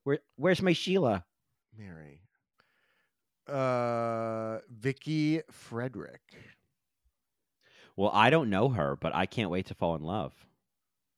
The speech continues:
Speaker 1: Oh, I see her. There she is, second build.
Speaker 2: Jesus. <laughs>
Speaker 1: There she is. I didn't realize she was such a big character. I was looking at Pam Klinger the whole time.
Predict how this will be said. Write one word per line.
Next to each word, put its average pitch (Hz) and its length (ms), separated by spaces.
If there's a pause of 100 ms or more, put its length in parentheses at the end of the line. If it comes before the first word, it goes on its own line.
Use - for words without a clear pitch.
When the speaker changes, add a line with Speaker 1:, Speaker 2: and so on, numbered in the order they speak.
(600)
Speaker 1:
Oh, 151 160
I 127 120
see 98 240
her. 80 300
There 113 160
she - 160
is, 76 100
second 104 340
build. 78 340 (880)
Speaker 2:
Jesus. - 840
<laughs> 466 60 (1000)
Speaker 1:
There 113 160
she 85 240
is. 78 400 (1600)
I 110 80
didn't 117 160
realize 113 280
she 110 120
was 98 100
such - 160
a - 60
big 95 200
character. 90 640
I 117 140
was 110 160
looking 107 180
at 104 120
Pam 104 200
Klinger 107 300
the 85 120
whole 82 120
time. 85 440